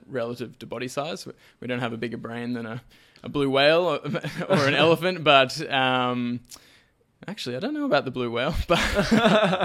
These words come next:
Speaker 1: I assume not. Um, but yeah, relative to body size, we have the biggest brain and the most sort of complexity and density.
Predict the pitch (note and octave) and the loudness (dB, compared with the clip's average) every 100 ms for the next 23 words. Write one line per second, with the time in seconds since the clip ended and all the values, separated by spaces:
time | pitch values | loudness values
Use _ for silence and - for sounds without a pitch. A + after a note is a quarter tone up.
0 | E3 D#3 - C#3+ D3 D#3+ C#3 B2+ - - | -4 -6 0 0 2 0 0 -2 -4 -16
1 | - - - D3+ D3+ C#3+ C#3 C3 B2+ A2+ | -18 -18 -6 2 6 6 4 2 -2 -4
2 | B2+ D#3 D3+ D#3+ C3 D#3+ E3+ D3 C3 C#3 | 4 4 8 6 6 4 2 0 0 2
3 | C3+ C#3+ C3+ B2 B2+ B2 A#2 C#3 C3 - | 2 2 2 2 0 -2 -4 -2 -2 -2
4 | B2 B2 B2 A#2+ A#2 B2 A#2 A#2 B2 A#2+ | -2 0 -2 -4 -6 -8 -6 -4 -2 -2
5 | A#2 - - - A#2 A2+ - B2+ A2+ A2+ | -4 -12 -16 -10 -8 -8 -8 -8 -6 -8
6 | - A#2+ A2+ A#2+ A#2+ B2+ C#3 D3+ | -6 -6 -6 -6 -6 -6 -6 -8